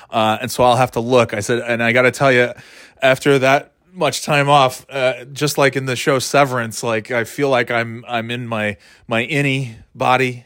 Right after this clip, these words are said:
and I, I've been in my outie body for the last few days." And the same person, when I made the Succession reference months ago,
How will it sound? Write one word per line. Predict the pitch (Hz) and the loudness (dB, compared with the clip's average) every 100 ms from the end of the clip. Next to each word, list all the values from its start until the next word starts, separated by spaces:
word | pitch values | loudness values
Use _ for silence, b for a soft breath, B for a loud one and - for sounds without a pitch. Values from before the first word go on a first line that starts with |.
| - | -10
and | 120 110 | -6 -2
I, | 113 120 | -2 -2
I've | 127 110 107 | -2 -2 -2
been | 131 | -4
in | 127 | -2
my | 117 127 | -2 2
outie | 135 135 127 113 b b b b | 4 4 2 -4 b b b b
body | - 123 113 113 | 0 2 2 -2
for | 139 | -6
the | 117 | 0
last | 120 120 - | 2 2 -2
few | 123 117 | -6 -4
days." | 120 120 117 B B B B | 0 0 -2 B B B B
And | 135 127 | -6 -4
the | |
same | 120 160 165 175 | -2 0 0 2
person, | 160 170 - 117 113 123 b - | 4 4 2 -6 -10 -14 b -4
when | 120 | -2
I | 120 | 0
made | 139 | 0
the | 123 | -2
Succession | - 113 - 147 - 123 | -2 -2 0 0 0 0
reference | 110 - 113 - | 0 0 -6 -6
months | 117 120 - | -6 -6 -6
ago, | 104 107 101 107 | -2 0 0 -4